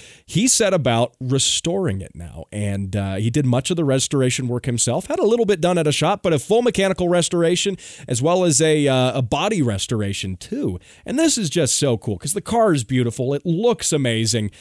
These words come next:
and this, you can tell, this, this man is just a really happy dude, and that, that just, you know, come on, if that doesn't make you feel good, I, I don't know what. He says he drives, he enjoys driving the car around, and, uh, it really reminds him of his dad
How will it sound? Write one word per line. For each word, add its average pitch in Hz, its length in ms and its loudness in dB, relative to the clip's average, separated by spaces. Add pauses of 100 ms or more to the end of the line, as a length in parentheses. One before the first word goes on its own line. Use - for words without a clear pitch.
(260)
and 156 160 2
this, 240 280 0
you 196 180 0
can 190 160 0
tell, 135 240 2
this, 139 220 -2
this 160 240 -2
man 151 200 2
is 127 120 2
just 135 200 -2
a 120 60 -2
really 120 460 0
happy 104 340 0
dude, 87 380 -8
and 127 240 -2
that, 165 300 0 (100)
that 240 240 2
just, 185 340 2
you 175 120 2
know, 147 260 2 (440)
come 180 140 2
on, 92 120 -4
if 117 100 -6
that 285 160 2
doesn't 226 280 2
make 196 200 2
you 175 60 0
feel 165 220 2
good, 160 240 2
I, 196 280 0
I 202 120 2
don't 180 180 4
know 143 140 2
what. 113 280 -2 (240)
He 202 120 0
says 214 240 2
he 196 100 2
drives, 175 440 2
he 202 360 0
enjoys 185 380 4
driving 170 320 2
the 160 80 0
car 156 260 2
around, 139 380 2 (320)
and, 120 460 0
uh, 117 260 4
it 135 80 -6
really 139 220 4
reminds 123 400 2
him 120 80 2
of 110 140 -2
his 101 160 0
dad 92 400 -4